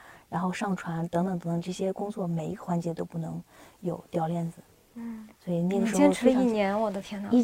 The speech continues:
Speaker 1: 一年没有任何播出事故。之后，制-，制片组，组，就是起来之后，我们现在有很多跟，跟播的片子。就比如像这个棚，这边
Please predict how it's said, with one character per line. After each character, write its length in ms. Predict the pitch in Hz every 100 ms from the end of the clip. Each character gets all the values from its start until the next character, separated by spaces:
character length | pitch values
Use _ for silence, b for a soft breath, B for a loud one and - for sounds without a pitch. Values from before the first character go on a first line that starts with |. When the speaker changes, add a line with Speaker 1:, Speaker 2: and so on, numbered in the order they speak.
| -
Speaker 1:
一 160 | 220 233
年 200 | 185 196
没 120 | 208
有 100 | 196
任 100 | 226
何 160 | 190 180 - _ B B
播 100 | 226
出 120 | 226
事 120 | 220 226
故。 120 | 190
之 240 | - 359
后， 300 | 359 381 247 - _ b b b -
制-， 160 | 233 -
制 140 | 254
片 240 | 247 277 277
组， 220 | 185 151 -
组， 240 | - 175 - _ -
就 140 | 226
是 180 | 208 180 _
起 180 | - -
来 140 | 175 190
之 80 |
后， 120 | 247 202
我 40 |
们 100 | 170
现 140 | 247
在 140 | 247 214
有 140 | 185
很 220 | - 175
多 120 | 165 196
跟， 240 | 196 196 -
跟 160 | 180
播 100 | 175
的 80 | 175
片 260 | - 165 165
子。 80 | - _ _ b b
就 100 | 277
比 60 |
如 120 | 202 226
像 160 | 226
这 120 | 226
个 120 | 202 185
棚， 240 | 170 175 _ b b b -
这 140 | 247
边 280 | 214 214